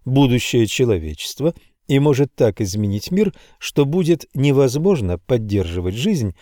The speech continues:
в том состоянии, которое мы знаем. Если мы хотим избежать катастрофы, необходимо фундаментально изменить наш сегодняшний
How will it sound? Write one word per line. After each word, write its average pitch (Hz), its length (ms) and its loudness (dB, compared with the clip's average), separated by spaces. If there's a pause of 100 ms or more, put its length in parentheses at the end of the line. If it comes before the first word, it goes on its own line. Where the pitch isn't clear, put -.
(180)
в - 140 -20
том 214 200 4
состоянии, 101 680 -2
которое 156 420 0
мы 117 200 0
знаем. 85 480 -8 (500)
Если 131 440 0
мы 123 140 -2
хотим 120 380 -2
избежать 95 460 -6
катастрофы, 123 760 -4 (300)
необходимо 139 680 2
фундаментально 160 1040 0
изменить 127 500 -4 (280)
наш 131 540 0
сегодняшний 95 920 -4